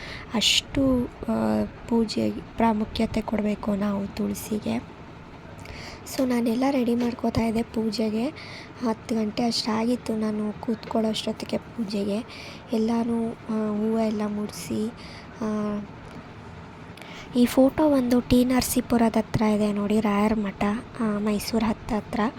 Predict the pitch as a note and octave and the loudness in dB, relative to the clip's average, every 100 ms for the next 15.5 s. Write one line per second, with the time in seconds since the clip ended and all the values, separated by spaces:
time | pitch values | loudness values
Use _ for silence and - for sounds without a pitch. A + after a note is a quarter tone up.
0 | - - - - A3 A3 A#3+ A3+ A3 G#3+ | -8 -12 -12 0 2 4 4 2 2 0
1 | G3+ G3 - - G#3 G3+ F#3+ G3 G3+ F#3+ | 0 -2 -2 -2 -2 -2 0 0 0 0
2 | G#3 A#3+ - - - - G#3+ G3+ G#3 - | 0 -2 -4 -12 -12 -2 2 2 0 -2
3 | G#3 - A3 G#3 G#3 G#3 G3+ A3+ A3+ - | -4 0 0 0 0 -2 -4 -2 -2 0
4 | G#3+ G3+ G3 G3+ - G3+ - G3+ G#3 F#3+ | 0 0 -2 -4 -4 -6 -4 -4 -4 -4
5 | F#3+ F#3 F#3 G3 F#3+ F#3+ G3+ F#3 - A3+ | -6 -6 -4 -4 -4 -4 -4 -6 -6 -4
6 | A3 G#3+ G3+ A3 G3+ G#3+ G3+ G3 F#3 F#3+ | -2 -2 -4 -4 -4 -2 -2 -4 -4 -4
7 | F#3 G#3 F#3 G#3+ - - - - A#3+ A3+ | -4 -4 -6 -6 -8 -14 -14 -4 0 2
8 | A3 G#3 A3+ G#3 A3 G#3+ A3 A3 G#3 G3+ | 2 0 0 0 0 0 0 0 0 -2
9 | G3 - A3 G#3 G#3 G3+ G#3 F#3+ F#3+ - | -2 0 0 0 0 0 -2 -2 -4 -2
10 | F#3 F#3 F#3 - A3 C4 - - - - | -4 -4 -6 -4 -4 -4 -6 -12 -12 -14
11 | - - - B3 B3 B3 B3 A#3 A3 G#3+ | -14 -12 -4 -2 0 2 2 2 0 0
12 | A3+ G#3 A#3 A#3 A#3 A3 G#3 G#3+ - G#3+ | 0 0 2 2 2 2 2 0 -2 -2
13 | G3+ G3+ G3 G#3 - - G3+ G3+ G3+ G3+ | 0 -2 0 -2 -4 -4 -2 -2 -2 -2
14 | G3 G3 G3 G#3 G3 F#3+ G#3+ G3 F#3 F#3 | -2 -2 -2 -2 -4 -4 -4 -4 -6 -6
15 | F3 F3 - G#3+ A#3 | -8 -10 -8 -6 -6